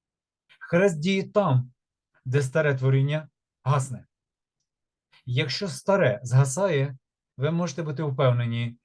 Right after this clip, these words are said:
хрест діє в вас. І плід невдовзі буде повний, і слава Господа в образі, проявленні образу Його проявиться. Що ще підтверджує,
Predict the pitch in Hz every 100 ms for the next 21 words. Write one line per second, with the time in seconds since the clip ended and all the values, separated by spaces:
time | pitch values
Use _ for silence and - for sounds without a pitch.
0 | _ - 147 143 135 _ 139 127 127 110
1 | 101 104 - - _ _ _ _ _ _
2 | _ _ _ _ _ _ _ _ - 151
3 | 131 160 175 127 - _ _ _ 139 139
4 | 131 139 131 131 120 120 - 139 143 147
5 | 131 _ _ 131 - 127 151 127 127 143
6 | 127 127 _ _ 139 131 - 185 143 139
7 | 123 123 120 _ _ _ _ _ _ 151
8 | 165 165 131 131 135 151 127 123 120 120
9 | 123 147 143 _ _ _ _ - 131 127
10 | 95 104 - _ _ _ _ _ _ _
11 | _ _ _ _ _ _ _ _ _ _
12 | _ _ _ _ _ _ _ _ _ _
13 | _ _ _ _ _ _ _ _ _ _
14 | _ _ _ - - 214 214 226 214 147
15 | 131 131 123 98 104 110